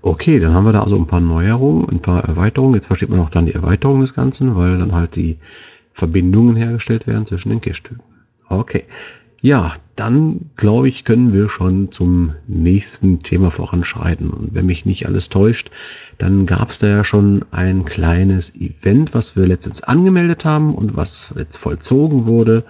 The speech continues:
und was, wie wir gehört haben, in Augsburg wohl schon eine sehr schöne,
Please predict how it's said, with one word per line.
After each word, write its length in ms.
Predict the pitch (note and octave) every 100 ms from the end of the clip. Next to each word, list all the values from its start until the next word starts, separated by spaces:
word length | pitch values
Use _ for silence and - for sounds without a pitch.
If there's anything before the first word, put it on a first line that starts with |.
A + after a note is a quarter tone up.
| - - - -
und 140 | F2+
was, 360 | G2+ - - -
wie 120 | F2
wir 60 | F2
gehört 260 | F2 F2+
haben, 260 | F2+ F2+ E2+ -
in 200 | E2+ D2+ -
Augsburg 600 | G2 E3+ - B2+ - -
wohl 200 | G2+ G#2+
schon 260 | - G2+ -
eine 240 | D#2 B1
sehr 260 | - G2 G#2
schöne, 560 | - F2+ F2 F2 F2